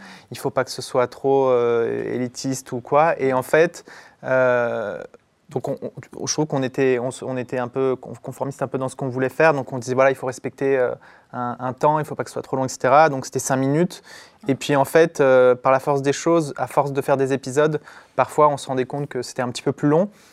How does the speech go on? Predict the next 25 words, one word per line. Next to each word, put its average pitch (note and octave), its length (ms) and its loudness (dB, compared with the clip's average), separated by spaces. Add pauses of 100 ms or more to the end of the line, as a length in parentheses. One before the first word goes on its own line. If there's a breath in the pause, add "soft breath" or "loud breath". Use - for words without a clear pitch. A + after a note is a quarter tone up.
(180 soft breath)
Et A2+ 80 -8
puis - 120 -8
on C#3 40 0
se B2+ 40 -4
disait, « B2+ 240 0
Ah, C#3+ 60 2
mais D3 100 0
c'est, A#2+ 220 -10
c'est, - 240 -14
c'est - 200 -10
dommage, C#3+ 500 0
on B2 100 -8
va A#2+ 120 0
quand C#3 140 -4
même D3 200 0
peut-être - 400 -4
laisser C3+ 260 -2
ce - 140 -4
bout-là D3 440 4
parce C#3+ 200 -12
qu'il B2 300 -4
est B2+ 60 0
quand C#3 120 -4
même C3 80 -2
intéressant. C3 500 -2